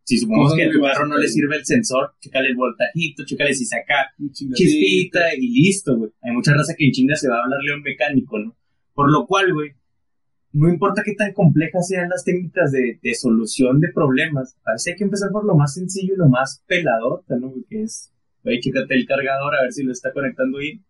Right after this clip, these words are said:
Speaker 1: y tal vez lo resuelva. Ahora bien, creo que se puede conectar con el punto que traíamos aquí a la mesa el día de hoy,
Speaker 2: A la
Speaker 1: güey,
Speaker 2: mesa.
Speaker 1: que es la, la educación, la educación en estos tiempos de covid, la educación en estos
Speaker 2: En
Speaker 1: tiempos de
Speaker 2: tiempos de
Speaker 1: pandemia.
Speaker 2: pandemia, güey.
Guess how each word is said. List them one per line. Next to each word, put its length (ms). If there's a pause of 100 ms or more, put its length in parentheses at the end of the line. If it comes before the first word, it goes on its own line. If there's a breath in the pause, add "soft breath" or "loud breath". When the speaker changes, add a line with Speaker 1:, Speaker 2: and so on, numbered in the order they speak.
(220)
Speaker 1:
y 100
tal 160
vez 100
lo 100
resuelva. 540 (400)
Ahora 240
bien, 200
creo 140
que 80
se 180
puede 280
conectar 480
con 140
el 140
punto 280
que 120
traíamos 720
aquí 480 (140)
a 100
la 140
mesa 320
el 60
día 120
de 100
hoy, 140
Speaker 2:
A 40
la 100
Speaker 1:
güey, 100
Speaker 2:
mesa. 380 (240)
Speaker 1:
que 320
es 120
la, 140 (180)
la 80
educación, 640
la 140
educación 320
en 100
estos 320
tiempos 400
de 160
covid, 380
la 160
educación 340
en 120
estos 280
Speaker 2:
En 60
Speaker 1:
tiempos 380
de 80
Speaker 2:
tiempos 40
de 0
Speaker 1:
pandemia. 720
Speaker 2:
pandemia, 80
güey. 120